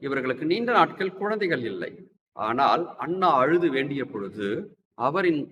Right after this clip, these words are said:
கூக்குரலை கடவுள் கேட்டு அவருக்கு ஒரு குழந்தை பாக்கியம் கொடுத்தார். அதுதான் இறைவாக்கினர் சாமுவேல். அவர் என்ன செய்தார்? சாமுவேலுக்கு மூன்று வயதாக இருந்த பொழுதே கொண்டு போய் அவரை கோவிலில் காணிக்கையாக கொடுத்து விட்டார். தான் வேண்டியபடியே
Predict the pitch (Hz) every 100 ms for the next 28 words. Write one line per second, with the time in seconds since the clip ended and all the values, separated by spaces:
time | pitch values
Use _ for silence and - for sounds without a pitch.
0 | _ 214 208 180 165 139 - 131 160 156
1 | 156 117 165 131 110 107 185 135 - 127
2 | 139 165 143 120 120 113 110 101 - 165
3 | 170 107 101 107 185 180 _ _ _ _
4 | 107 120 143 147 131 123 139 220 - _
5 | - 113 107 107 87 82 - - _ _
6 | _ 110 120 151 160 151 156 170 165 135
7 | 156 151 147 147 143 127 156 185 170 139
8 | 131 131 147 120 113 120 107 104 101 113
9 | 123 - - _ - 156 175 135 143 113
10 | 117 110 - 151 151 123 - 117 123 131
11 | 127 101 98 127 107 104 101 92 - 78
12 | - _ _ _ - 110 110 104 127 151
13 | 143 - 95 85